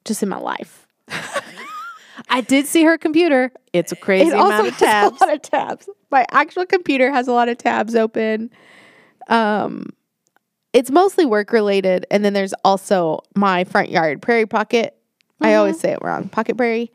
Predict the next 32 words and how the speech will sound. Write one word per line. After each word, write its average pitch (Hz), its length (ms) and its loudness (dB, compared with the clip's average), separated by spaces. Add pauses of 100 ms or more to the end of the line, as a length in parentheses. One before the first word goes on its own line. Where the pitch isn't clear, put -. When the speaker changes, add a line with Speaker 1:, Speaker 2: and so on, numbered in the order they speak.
(120)
Speaker 2:
Pocket - 240 -20
Prairie. - 360 -20
Speaker 1:
And 254 800 2 (180)
all 240 140 6
I 254 140 4
wanna 247 200 0
do 247 120 0
is 233 100 2
go 214 140 2
work 214 240 0
on 190 160 2
that, 220 280 4
but 208 140 2
not 220 220 2
really 226 260 4
because 190 220 -4
it's 190 140 0
also 202 200 2
exhausting. 175 880 0 (520)
Speaker 2:
It 320 180 0
does 262 240 0
take 226 200 -2
a, 202 120 -2 (480)
gardening 494 400 0
is - 100 -2
a 185 60 -18
lot 175 360 0
of 185 140 0
heavy 180 240 -6
duty 160 240 -4
work. - 240 -8
Speaker 1:
Mm-hmm. 226 580 2